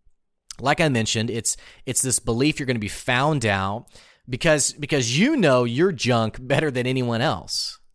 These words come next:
right? I mean, you know, you have sort of like the,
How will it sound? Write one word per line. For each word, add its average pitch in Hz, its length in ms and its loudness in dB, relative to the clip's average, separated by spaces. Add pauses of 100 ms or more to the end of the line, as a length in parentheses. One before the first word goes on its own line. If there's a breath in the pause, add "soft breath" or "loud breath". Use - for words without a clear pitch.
(320)
right? 110 340 0
I 143 100 0
mean, 139 320 -2 (320 loud breath)
you 185 440 0
know, 123 400 4
you 123 200 -2
have 135 200 -2
sort 160 280 -6
of 139 100 -8
like 123 320 -2
the, 117 320 -4